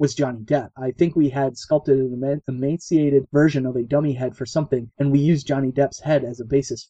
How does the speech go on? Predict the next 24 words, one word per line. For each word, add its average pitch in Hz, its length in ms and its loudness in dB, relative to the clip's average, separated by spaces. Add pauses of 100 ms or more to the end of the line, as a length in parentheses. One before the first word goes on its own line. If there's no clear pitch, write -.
(140)
just - 280 -2
for 131 160 -2
a 120 60 -8
clay 135 240 0
sculpt. - 420 -6
This 156 160 2
isn't 180 220 4
the 143 140 -4
first 156 160 0
time 135 260 -2 (100)
Anthrax 147 420 0
frontman 135 420 -4
Scott - 340 -6
Ian 147 320 2
and 139 300 0
former 156 240 2
Pittsburgh 147 340 0
Steelers 135 380 4
wide 131 180 0
receiver 123 380 0
Brian 120 300 -2
Ward 139 320 6
have 131 120 0
made 135 280 4